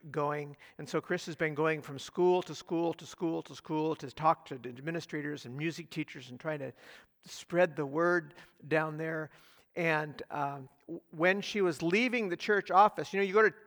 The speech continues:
s-, I mean, church office, school office. You know, when you go to a school these days, it's standard operating procedure. You sign in. There's a sign-in book. Everybody signs in and signs out.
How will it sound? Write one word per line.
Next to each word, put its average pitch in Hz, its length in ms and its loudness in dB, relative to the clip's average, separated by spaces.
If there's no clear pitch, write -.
s-, - 240 -16
I 147 40 0
mean, 147 180 -6
church - 280 -6
office, 123 200 -2
school 196 300 2
office. 156 400 4
You 180 80 -4
know, 185 40 -2
when 196 120 0
you 185 80 0
go 208 100 8
to 208 120 8
a 160 40 2
school 226 440 2
these 135 220 -6
days, 127 440 -4
it's 143 160 -12
standard 185 480 -2
operating 165 460 0
procedure. 135 440 -8
You 131 120 -12
sign 143 380 -2
in. 113 160 -8
There's 135 160 -10
a 131 60 -6
sign-in 151 560 -2
book. - 300 -8
Everybody 165 420 0
signs 151 580 -6
in 120 140 -4
and 117 140 -14
signs 151 500 -2
out. 117 240 -2